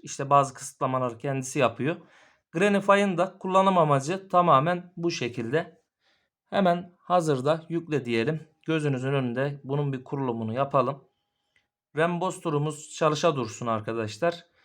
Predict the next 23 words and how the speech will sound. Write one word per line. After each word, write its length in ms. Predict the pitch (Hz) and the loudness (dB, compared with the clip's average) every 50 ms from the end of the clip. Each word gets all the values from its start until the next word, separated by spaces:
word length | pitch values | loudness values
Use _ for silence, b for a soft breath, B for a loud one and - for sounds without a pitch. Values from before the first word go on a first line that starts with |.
| _ _ _ _ _ | _ _ _ _ _
Çünkü 260 | - 170 156 156 170 | -8 -8 -6 -6 -2
gerçekten 640 | 156 175 180 180 175 - 165 143 - - 156 160 156 | 2 4 4 4 4 0 -6 -6 -4 -4 -4 -4 -4
çok 300 | 156 - 156 151 156 - | -4 -6 -8 -6 -6 -4
büyük 240 | 147 151 143 147 - | -4 -4 -4 -6 -12
bir 60 | 117 | -14
şekilde 400 | 110 - 127 110 120 123 135 151 | -12 -10 -10 -10 -10 -6 -6 -6
faydasını 560 | 147 - 135 131 127 131 120 117 - 131 127 | -2 0 0 0 0 -2 -4 -4 -4 -4 -2
gördüm. 500 | 117 120 113 110 110 135 165 160 - _ _ _ _ _ _ _ _ _ _ _ _ _ _ _ _ _ | 0 0 0 0 0 -2 -4 -6 -6 _ _ _ _ _ _ _ _ _ _ _ _ _ _ _ _ _
Şimdi 220 | _ - 175 175 175 - | _ -4 -2 -2 -2 0
aç 260 | - 202 202 196 - - | 0 0 0 0 -2 0
diyelim 340 | 160 139 135 127 120 113 | 2 2 2 2 0 -4
şuradan. 460 | 110 - 123 117 123 160 185 - _ _ _ _ _ _ _ _ _ _ _ _ _ _ _ _ _ _ _ _ | -6 -10 -10 -8 -8 -8 -10 -10 _ _ _ _ _ _ _ _ _ _ _ _ _ _ _ _ _ _ _ _
Granify'a 720 | - 190 214 214 208 202 202 196 190 190 202 202 202 - - | -8 -4 -4 -4 -4 -2 0 2 4 4 4 2 0 -6 -8
hoş 280 | - 202 202 202 - | -4 -4 -2 -2 0
geldiniz 500 | - 170 156 139 135 135 135 127 123 120 | 2 4 4 4 2 0 -2 -4 -6 -6
diye 160 | 127 139 147 151 | -4 -6 -6 -4
bizi 200 | 147 151 151 147 | -6 -8 -6 -4
burada 280 | 156 147 139 143 139 | -4 0 0 0 0
bir 260 | 143 165 175 170 - _ _ _ | 0 -2 -4 -6 -10 _ _ _
metin 420 | - - 151 151 147 147 170 160 - | -12 -8 -6 -6 -4 -4 -6 -6 -4
karşılıyor. 680 | - 127 117 113 110 - 120 113 117 120 143 175 180 - - _ _ _ _ _ _ _ _ _ _ _ _ _ _ _ _ _ _ _ _ _ _ _ _ _ _ _ _ _ _ _ _ _ _ | -2 -2 -2 -2 -4 -10 -10 -10 -6 -4 -4 -4 -6 -8 -18 _ _ _ _ _ _ _ _ _ _ _ _ _ _ _ _ _ _ _ _ _ _ _ _ _ _ _ _ _ _ _ _ _ _
Cihazın 460 | - 185 190 190 180 175 170 180 180 | -2 2 4 4 4 4 2 0 -4
işte 500 | 170 170 - - 180 180 165 143 - - | -4 -4 -4 -4 -2 -2 -4 -4 -8 -14